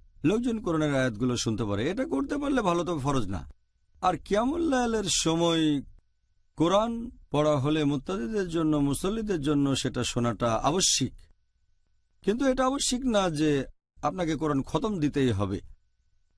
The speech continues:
তবে বেশিরভাগ মসজিদে রমজানের সময় কোরআন খতম দেয়, আর এটা ভালো, মাশাআল্লাহ। তবে আমার জানা মতে কিছু মসজিদে এতে করে লোকজনের সমস্যা হয়ে যায়, কারণ যদি রমজান মাসে পুরো কোরআন শরীফ খতম দিতে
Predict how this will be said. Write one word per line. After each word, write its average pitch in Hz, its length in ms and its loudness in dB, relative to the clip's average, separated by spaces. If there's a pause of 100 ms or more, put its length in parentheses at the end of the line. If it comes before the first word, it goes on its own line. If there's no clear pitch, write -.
(120)
তবে 254 160 0
বেশিরভাগ 240 520 0
মসজিদে 196 480 0
রমজানের 180 600 -2
সময় 143 400 0 (120)
কোরআন 131 280 0
খতম 135 380 -4
দেয়, 143 220 -2
আর 214 80 -4
এটা 196 200 -6
ভালো, 127 200 0
মাশাআল্লাহ। 107 420 -4 (260)
তবে 262 200 0
আমার 311 220 0
জানা 202 220 0
মতে 175 200 -4
কিছু 151 260 -4
মসজিদে 143 540 2
এতে 143 240 -4
করে 175 340 0 (1040)
লোকজনের 233 480 2
সমস্যা 147 520 0 (280)
হয়ে 120 280 -2
যায়, 110 280 -2 (280)
কারণ 127 300 0
যদি 113 180 -4
রমজান 139 300 -2
মাসে 139 200 -6
পুরো 120 220 -6
কোরআন 117 260 -4
শরীফ 110 260 -4
খতম 110 300 -4
দিতে 107 220 -4